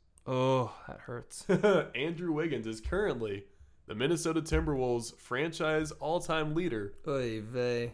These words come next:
Speaker 2: <laughs> in
Speaker 1: He won't
Speaker 2: three,
Speaker 1: be for very long,
Speaker 2: in
Speaker 1: though.
Speaker 2: three-point makes.
Speaker 1: He won't be for very long.
Speaker 2: No, Cat's thirteen behind him.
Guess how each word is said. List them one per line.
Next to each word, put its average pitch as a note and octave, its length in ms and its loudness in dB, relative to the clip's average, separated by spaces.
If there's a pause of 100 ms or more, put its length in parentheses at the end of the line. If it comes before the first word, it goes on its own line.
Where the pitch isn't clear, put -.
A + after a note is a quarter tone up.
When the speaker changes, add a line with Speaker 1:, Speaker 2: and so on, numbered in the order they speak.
(100)
Speaker 2:
<laughs> - 120 -12
in F#3 460 6
Speaker 1:
He D3 140 6
won't A3 240 12
Speaker 2:
three, A3 100 12
Speaker 1:
be - 20 12
for G3 160 10
very D#3+ 260 10
long, C3 340 8
Speaker 2:
in A#2 60 2
Speaker 1:
though. A2+ 200 2
Speaker 2:
three-point E3 460 2
makes. G#2 260 -2
Speaker 1:
He D3 140 4
won't C#3+ 180 6
be C3+ 120 4
for C3 100 -4
very A#2+ 240 2
long. - 200 -6
Speaker 2:
No, A#2 180 2 (180)
Cat's D#3 260 2
thirteen A#2+ 480 0
behind F#2+ 320 -4
him. - 140 -8